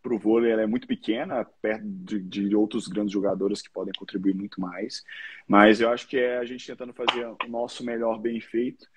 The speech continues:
aquilo que a gente pode tocar, a gente ir lá e tocar com, com respeito, com, com, com tranquilidade, com humildade, é, sabendo o que tá fazendo, que vai, vai formando e vai criando aí uma rede interessante de divulgação.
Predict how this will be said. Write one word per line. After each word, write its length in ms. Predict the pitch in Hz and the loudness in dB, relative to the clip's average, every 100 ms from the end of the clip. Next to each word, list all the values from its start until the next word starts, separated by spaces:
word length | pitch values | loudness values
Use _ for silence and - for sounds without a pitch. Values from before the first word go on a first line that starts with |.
| - - | -16 -12
aquilo 280 | 92 - | -4 -4
que 80 | 127 | -2
a 40 | 120 | -4
gente 180 | 123 | -4
pode 320 | - 120 135 - | -2 -2 -2 -2
tocar, 480 | 127 - 117 120 | -4 -2 0 0
a 80 | 113 | -2
gente 220 | 113 113 | -4 -6
ir 40 | - | -2
lá 140 | 117 | -2
e 40 | 117 | -2
tocar 320 | 110 - 117 | -6 -4 -6
com, 220 | - 113 | -4 -10
com 140 | 104 113 | -8 -4
respeito, 520 | 104 - 120 123 - | -4 -2 -2 -2 -4
com, 260 | - 104 98 - - _ - | -8 -6 -8 -14 -20 _ -2
com, 220 | 104 98 | 0 0
com 200 | - 98 | 0 0
tranquilidade, 800 | 107 98 - 98 98 110 113 - | 2 0 2 2 6 4 4 0
com 160 | 110 | -2
humildade, 680 | 107 110 95 104 113 127 120 - - - | 2 2 2 4 4 2 -2 -8 -20 -12
é, 320 | 85 87 82 - - | -8 -8 -8 -12 -16
sabendo 640 | - - 107 101 135 185 147 | -4 2 2 6 6 6 0
o 40 | |
que 120 | 139 | -2
tá 140 | 123 113 | -4 -4
fazendo, 480 | - 110 107 120 113 | -4 -4 -4 -8 -10
que 140 | - | -8
vai, 280 | 107 107 107 - | -4 -2 -4 -8
vai 120 | 104 | -8
formando 560 | 101 110 107 101 110 110 | -6 -6 -4 -4 -4 -4
e 40 | |
vai 140 | 104 101 | -2 -4
criando 480 | - 107 101 104 104 | -2 -2 -2 -2 0
aí 360 | 98 104 104 - - - - | 0 0 -2 -6 -20 -20 -12
uma 220 | 95 95 | -6 -6
rede 400 | 98 101 101 107 | 0 0 0 -2
interessante 960 | 104 107 107 107 - 113 120 - 113 - | -2 2 2 2 0 -4 -4 -4 -6 -6
de 240 | 110 104 | -12 -8
divulgação. 680 | 101 104 107 113 110 - 92 | -6 -4 -2 -4 -4 -6 -8